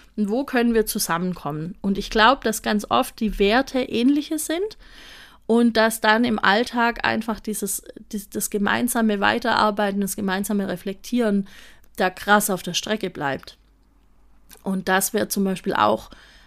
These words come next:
ein gemeinsamer Strang, auf den man sich einigen könnte, zu sagen, uns ist es wichtig, dass wir gut zusammenarbeiten, dass wir uns hier gut verstehen, damit wir für die Kinder, für die Eltern, für uns irgendwie das Beste rausholen können aus dieser Zeit, die wir hier sind.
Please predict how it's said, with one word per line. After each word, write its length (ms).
ein 160
gemeinsamer 520
Strang, 480
auf 200
den 180
man 140
sich 200
einigen 360
könnte, 360
zu 140
sagen, 520
uns 240
ist 220
es 160
wichtig, 400
dass 240
wir 80
gut 240
zusammenarbeiten, 800
dass 160
wir 80
uns 140
hier 100
gut 260
verstehen, 480
damit 280
wir 80
für 100
die 120
Kinder, 340
für 100
die 140
Eltern, 320
für 120
uns 240
irgendwie 260
das 160
Beste 320
rausholen 520
können 320
aus 220
dieser 260
Zeit, 300
die 100
wir 100
hier 180
sind. 320